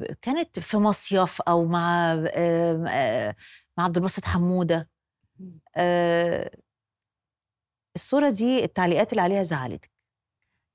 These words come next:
Speaker 2: آه، بصي، آه، كنا في ال-، كنا في المصيف فعلًا و-، واتصورت عادي في المرح-، في عز مرحلة العلاج الكيميائي، اللي هو الواحد بيبقى فيه متنفخ جدًا، بشرته تعبانة،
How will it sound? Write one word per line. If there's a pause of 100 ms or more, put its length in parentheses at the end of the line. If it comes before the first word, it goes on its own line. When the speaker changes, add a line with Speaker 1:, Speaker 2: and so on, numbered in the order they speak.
Speaker 2:
آه،
بصي، (300)
آه،
كنا
في
ال-،
كنا
في
المصيف
فعلًا (140)
و-،
واتصورت
عادي (100)
في
المرح-،
في
عز
مرحلة (100)
العلاج
الكيميائي،
اللي
هو
الواحد
بيبقى
فيه
متنفخ
جدًا،
بشرته
تعبانة،